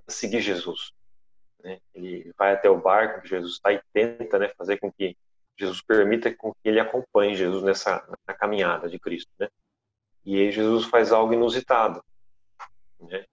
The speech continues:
É como se ele negasse aquele, aquele seguidor, né? E Jesus fala, "Não, você tem que ir pra ci-,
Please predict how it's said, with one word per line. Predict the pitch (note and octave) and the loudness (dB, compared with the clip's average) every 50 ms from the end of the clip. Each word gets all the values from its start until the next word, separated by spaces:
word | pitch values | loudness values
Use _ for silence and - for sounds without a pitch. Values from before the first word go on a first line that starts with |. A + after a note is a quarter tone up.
| _ _ | _ _
É | F2 | -16
como | - - G2 G2 F2+ | -8 -6 -6 -6 -6
se | - - G2+ | -4 -2 -2
ele | G2 G#2 G#2+ G#2 G2+ F#2+ F2 F2 - - - - _ _ _ _ _ _ _ _ _ _ _ _ _ _ _ | 0 0 0 0 0 0 -2 -4 -8 -14 -20 -20 _ _ _ _ _ _ _ _ _ _ _ _ _ _ _
negasse | G2 G2+ A#2+ A#2 - G#2 G#2 G2 - - - E2+ | 0 2 2 4 6 4 4 4 2 -2 -6 -8
aquele, | - - F#2 F2 E2 - - | -6 -4 -4 -4 -4 -6 -10
aquele | - - - - - _ F#2 | -14 -12 -12 -12 -12 _ -12
seguidor, | E2+ - - F#2+ F#2 F2 - F2+ E2+ E2 D#2+ - _ _ _ _ | -6 -4 -2 -2 -2 -4 -4 -4 -4 -4 -6 -8 _ _ _ _
né? | - F#2 F2 | -18 -18 -18
E | F2 | -14
Jesus | F2 G2 F#2+ - | -14 -14 -8 -4
fala, | - G#2+ A#2 | -2 0 0
"Não, | G#2+ F#2 F2 E2 - _ _ _ _ | 0 0 0 -2 -8 _ _ _ _
você | - - - - F#2 F#2 F2+ F2+ F2 - - | -20 -20 -12 -6 -4 -4 -4 -4 -6 -8 -10
tem | F#2+ G2 | -12 -12
que | - - - | -10 -12 -14
ir | - | -4
pra | - G2+ G2 F2+ - | -2 0 0 0 -2
ci-, | - - - F2 | -4 -10 -14 -18